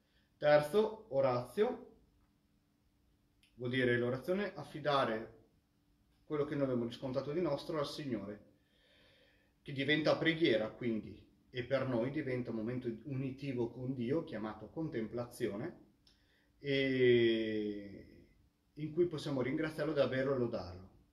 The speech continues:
per poi tramutarsi in azio, che vuol dire l'azione vera e propria e delle scelte fatte con il principio cristiano dell'incontro con il Signore.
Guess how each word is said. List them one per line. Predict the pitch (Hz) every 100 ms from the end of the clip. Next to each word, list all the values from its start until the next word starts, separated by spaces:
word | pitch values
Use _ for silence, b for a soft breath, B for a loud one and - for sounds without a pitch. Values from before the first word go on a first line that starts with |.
| _ _
per | 214 208
poi | 110 120
tramutarsi | 123 170 190 - 110 107 - 156 -
in | 135 120
azio, | 123 - 190 208 - b b b b _
che | 147
vuol | 151
dire | 123 127 135
l'azione | 139 139 - 127 135
vera | 123 131
e |
propria | 131 - 95 - 123 - - _ _ _ _
e | 117
delle | 110 123 117 117 113 107 107
scelte | 107 143 123 117 143 190 - - -
fatte | 113 - -
con | 147
il | 139
principio | - - - 120
cristiano | 120 131 127 110 113
dell'incontro | 113 127 101 98 110
con | 110 101
il | 104
Signore. | - 98 85 -